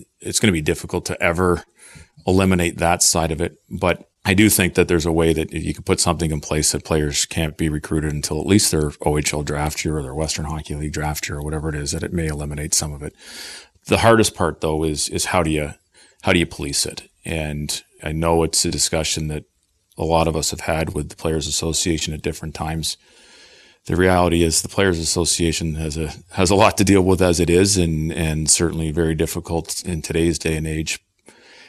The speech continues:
for them to be overly concerned about what happens, uh,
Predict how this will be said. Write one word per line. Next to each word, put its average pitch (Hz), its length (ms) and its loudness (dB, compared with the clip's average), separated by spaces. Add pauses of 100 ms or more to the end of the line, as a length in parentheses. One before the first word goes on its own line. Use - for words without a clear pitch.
(140)
for 92 200 -2
them 85 240 2
to 90 140 2
be 80 360 2 (380)
overly 92 400 6
concerned 82 400 -2
about 80 180 0
what 85 140 0
happens, 82 680 0
uh, 78 300 -4